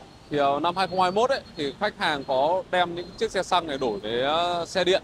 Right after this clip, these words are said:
thì có để lại xe xăng, và bây giờ VinFast bán cho bọn em. Thành ra là những chiếc xe này là đều đã có bảo hành và đã qua cái kiểm định của VinFast hết rồi. Ví dụ chiếc xe trắng này này,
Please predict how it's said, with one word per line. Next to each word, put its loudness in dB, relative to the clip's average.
thì -4
có 4
để 6
lại 0
xe 0
xăng, 2
và 0
bây -6
giờ 4
VinFast -2
bán 0
cho 0
bọn -2
em. 0
Thành -8
ra 2
là 0
những -2
chiếc 2
xe 4
này 0
là 2
đều 2
đã 4
có 2
bảo 0
hành 2
và 2
đã 0
qua 0
cái -4
kiểm -2
định -4
của -8
VinFast -4
hết -2
rồi. 4
Ví -2
dụ 0
chiếc 2
xe 2
trắng 0
này 0
này, -2